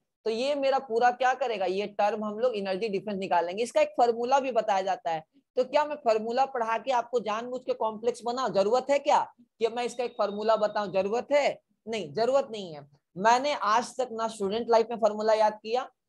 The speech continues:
ना teacher life में formula याद किया इसका। बहुत सारे teacher इसका formula बताते हैं, मैं बताता ही नहीं हूँ। इसका reason क्या है भाई, मैं formula क्यों बताऊं इतना? सी one into सी two divided by सी वन प्लस सी टू into V one minus V टू का whole square, क्या जरूरत है?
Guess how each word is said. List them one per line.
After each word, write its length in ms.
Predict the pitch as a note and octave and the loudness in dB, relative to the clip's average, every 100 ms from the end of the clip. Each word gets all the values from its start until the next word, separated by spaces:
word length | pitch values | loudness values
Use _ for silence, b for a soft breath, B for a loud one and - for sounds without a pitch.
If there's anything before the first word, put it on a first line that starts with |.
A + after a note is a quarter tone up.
| - | -10
ना 100 | C4 | -6
teacher 360 | C#4+ B3+ A#3 B3 | -4 -4 -2 2
life 200 | A3+ A3+ | 2 0
में 100 | A3+ | -6
formula 360 | A3 G#3 G3+ F#3+ | -4 -2 2 6
याद 240 | F#3 F3 F#3 | 6 4 0
किया 120 | E3+ | -2
इसका। 200 | E3 F3 | 0 0
बहुत 200 | B3 A#3+ | 2 4
सारे 120 | C4 | 2
teacher 240 | B3+ A#3+ | 0 -4
इसका 180 | A#3 A#3+ | -2 -2
formula 400 | A#3+ G#3+ G#3 G#3+ | 0 0 0 0
बताते 360 | F#3+ F#3 F3 G#3+ | 0 -2 -4 -4
हैं, 40 | |
मैं 100 | B3+ | -2
बताता 360 | A#3 A3+ A3 A3 | 0 0 -2 -2
ही 120 | G#3+ | -4
नहीं 220 | F3+ D3 | -8 -10
हूँ। 200 | C#3+ C#3+ _ - | -14 -16 _ -10
इसका 260 | B3+ - C#4+ | -6 2 2
reason 340 | B3+ B3+ C4 | 2 0 0
क्या 180 | A3+ F3 | 0 0
है 260 | D3 - _ - | 0 -6 _ 2
भाई, 140 | G3+ C4 | 4 6
मैं 120 | B3 | 4
formula 400 | A#3 A#3+ B3+ C4 | 2 2 2 0
क्यों 320 | B3+ B3+ A#3+ | 0 -2 0
बताऊं 380 | G#3 G#3 F3+ F3 | 0 0 -4 -4
इतना? 260 | G3+ G#3+ | -6 -4
सी 220 | G#3 A3 G#3+ | -6 -4 2
one 140 | A3 | 2
into 300 | G#3+ G#3 G#3 | 2 0 -2
सी 200 | G#3 G3 | -2 -6
two 180 | G3 G#3 | 0 0
divided 480 | G3+ G3 F#3+ G3 G3+ | 2 4 4 4 0
by 160 | G3 G3 | 0 -2
सी 240 | - G3 | -4 -4
वन 140 | G3 F#3 | -4 -4
प्लस 260 | F#3+ F3+ | -4 -4
सी 120 | F#3+ F3+ F#3+ | -4 -2 2
टू 340 | F#3+ F#3 - | 4 4 2
into 280 | F#3+ F#3+ G3+ | 0 0 -2
V 180 | E3+ G3+ | 0 0
one 140 | G3+ G3 | 0 0
minus 360 | F#3+ F#3+ F#3 | -2 -4 -2
V 120 | F3 | -2
टू 160 | F3+ F#3+ | 0 0
का 140 | F#3 | 2
whole 260 | F3+ F#3 F#3 | 6 6 4
square, 360 | F3+ F#3+ F#3 F#3 _ | 2 2 2 0 _
क्या 320 | - - A3+ | -12 6 6
जरूरत 420 | G#3+ G#3 A3 C4 D4 | 8 6 6 4 4
है? 240 | A#3+ D3 | 2 2